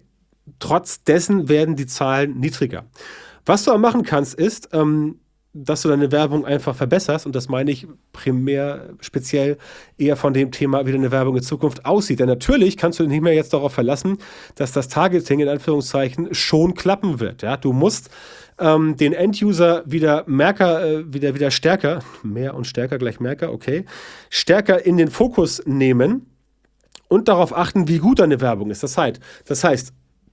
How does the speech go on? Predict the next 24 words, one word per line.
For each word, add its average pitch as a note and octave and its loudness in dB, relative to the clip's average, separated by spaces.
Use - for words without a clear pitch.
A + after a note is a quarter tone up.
die C#3+ -2
Art D#3+ 0
und D3+ 4
Weise, E3 2
wie A3 4
du B3+ 4
Werbung C3 4
machst F#3 0
mit - -6
deinem C#3+ 0
Creative E3+ 2
und C3+ -4
deiner C#3+ 2
textlichen E3 -4
Ansprache, D#3 -2
die B2 -6
wird A3 2
letztendlich F3 0
wieder D3+ 0
stärker F3 0
werden, A#2+ -2
also A#2+ -6
wichtiger D#3+ 2
werden. A#2+ 0